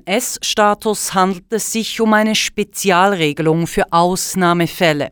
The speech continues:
Es gehe darum, dass die Behörden schnell und unbürokratisch reagieren können, um das Asylsystem nicht zu überlasten, betonte Karin Keller-Sutter bei der Ankündigung des S-Status. Somit stellt sich die Frage,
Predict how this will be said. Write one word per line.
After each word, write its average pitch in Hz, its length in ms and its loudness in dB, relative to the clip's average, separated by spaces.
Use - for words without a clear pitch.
Es - 180 -6
gehe 202 240 4
darum, 233 480 2
dass 226 160 -2
die 208 100 -4
Behörden 185 440 2
schnell 196 460 0
und 156 280 -2
unbürokratisch 160 1080 -2
reagieren 165 680 -2
können, 180 400 2
um 202 160 -2
das 208 180 2
Asylsystem 185 1000 0
nicht 165 400 -2
zu 175 100 -4
überlasten, 180 840 0
betonte 156 580 -4
Karin 165 380 -2
Keller-Sutter 185 800 0
bei 190 140 2
der - 160 -2
Ankündigung 147 920 -4
des 156 240 -4
S-Status. - 1400 -4
Somit 208 400 0
stellt 208 300 0
sich 170 140 -6
die 156 120 -8
Frage, 165 680 2